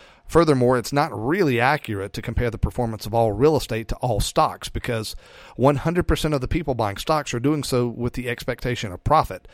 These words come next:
whereas the commanding majority of people buying real estate do so to use it for a living.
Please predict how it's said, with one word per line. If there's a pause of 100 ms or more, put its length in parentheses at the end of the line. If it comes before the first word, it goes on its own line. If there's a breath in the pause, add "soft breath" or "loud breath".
(300 loud breath)
whereas
the
commanding
majority
of
people
buying
real
estate
do
so
to
use
it
for
a
living.